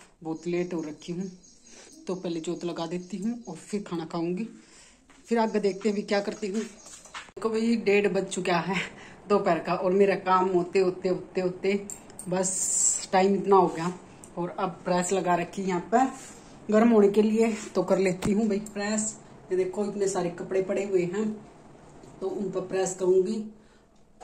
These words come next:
और ये press का नाम लेते ही देखो light भाग गई। यही होता हमेशा मेरे साथ, ऐसा क्यों होता है भाई?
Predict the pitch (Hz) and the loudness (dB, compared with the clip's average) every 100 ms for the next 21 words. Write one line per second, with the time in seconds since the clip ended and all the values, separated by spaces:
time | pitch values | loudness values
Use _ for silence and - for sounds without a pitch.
0 | - - 196 208 208 214 214 - 208 202 | -16 -6 -2 -2 2 4 4 4 4 4
1 | 202 202 - 185 180 185 180 185 175 175 | 4 0 2 2 4 2 2 4 4 4
2 | 175 160 160 160 220 - - - - - | 2 -2 -2 2 4 4 0 -14 -18 -18
3 | - _ - 208 214 180 190 185 190 185 | -18 _ 4 8 8 6 4 4 4 6
4 | 185 220 233 233 226 214 - 208 208 208 | 8 8 8 4 2 0 4 6 8 8
5 | 180 180 180 175 175 170 - 190 175 190 | 6 6 2 2 0 0 -4 -4 -2 -2
6 | 185 - - 269 294 277 196 - 185 180 | -4 -6 -4 0 2 4 2 2 0 2
7 | 180 175 180 190 220 | 0 0 0 2 2